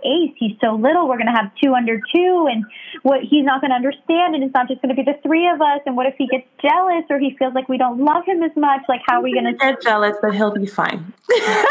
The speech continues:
Speaker 1: Yeah, but, like, you know, it was, the night we found out was comical. It, I mean, I wish we, you know, had a camera filming because it just, we went through all of the emotional roller coaster, like,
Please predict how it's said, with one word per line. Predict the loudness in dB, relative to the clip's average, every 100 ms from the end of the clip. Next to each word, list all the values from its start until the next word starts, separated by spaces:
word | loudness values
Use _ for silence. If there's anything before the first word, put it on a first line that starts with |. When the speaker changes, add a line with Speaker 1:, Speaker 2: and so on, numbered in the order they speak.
| 2
Speaker 1:
Yeah, | 0 0 -4 -10 -10 -2
but, | -2 0
like, | 0 -2 -6
you | -6 -2
know, | 0 0 -2
it | -4
was, | -4 -4
the | -6
night | -2 -2 -2 -2
we | -4 -2
found | -2 -2 0
out | 0 -2 -2
was | -4 -4 -6 -14 _ -8
comical. | -2 -2 -2 -4 -2 0 0 -4
It, | -4 -8 -8 -8
I | -6
mean, | -4 -2
I | -2
wish | -2 -4 -6 -6
we, | -2 0 0 0 -2 -6 -10 -12 _ _ -2
you | 0
know, | 2 2
had | 0 -2
a | -4
camera | -4 -2 -2 -4
filming | -4 -2 -2 -4
because | -4 -4 -4
it | -6 -2
just, | -2 -2 -4 _ -20 -20 -20 -6
we | -2 0
went | 0 0 0
through | 0 2 0 -2 -2
all | 0 0 -2
of | -6
the | -4 -6
emotional | -6 -10 -8 -6
roller | -6 -6
coaster, | -4 -6 -4 -4
like, | -2 -4